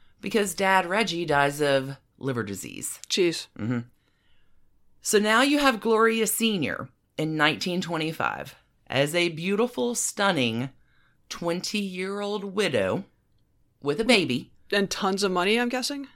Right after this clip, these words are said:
Speaker 1: Who is utterly unequipped to parent.
Speaker 2: Sure.
Speaker 1: Whose sister's living it up in England.
Speaker 2: Okay. Th-,
Speaker 1: Okay.
Speaker 2: Thelma?
Speaker 1: Uh-huh.
Speaker 2: Okay.
Speaker 1: And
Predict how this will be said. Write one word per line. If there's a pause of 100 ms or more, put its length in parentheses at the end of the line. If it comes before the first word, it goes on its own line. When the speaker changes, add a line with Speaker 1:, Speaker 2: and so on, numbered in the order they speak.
Speaker 1:
Who
is (260)
utterly
unequipped
to
parent.
Speaker 2:
Sure. (280)
Speaker 1:
Whose
sister's
living
it
up
in
England. (460)
Speaker 2:
Okay. (240)
Th-,
Speaker 1:
Okay.
Speaker 2:
Thelma? (340)
Speaker 1:
Uh-huh. (220)
Speaker 2:
Okay. (120)
Speaker 1:
And